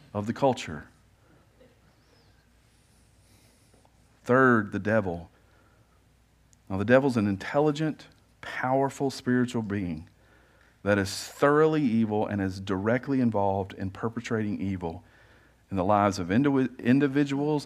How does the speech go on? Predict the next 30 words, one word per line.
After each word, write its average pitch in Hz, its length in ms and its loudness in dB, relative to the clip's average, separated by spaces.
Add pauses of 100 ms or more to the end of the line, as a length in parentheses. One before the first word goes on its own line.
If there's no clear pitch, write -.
as 98 180 -4
well 123 540 0 (340)
as 95 140 -6
on 90 100 -4
a 87 60 -6
global 95 380 -4
scale. 80 380 -12 (1200)
He's 92 160 -6
not 95 220 6
an 120 80 6
abstraction. 127 720 0 (1300)
He's 98 140 -4
not 104 160 6
a 110 60 4
personification 127 1000 4
of 101 140 4
an 92 180 2
inner 120 320 6
corrupt, - 560 2
our 101 200 2
inner 117 200 4
corrupt 120 320 2
self. - 540 -2 (1500)
And 110 180 4
in, 110 140 6
in 107 160 4
no 131 160 8
way 127 300 6
is 95 160 -2
he 107 260 -2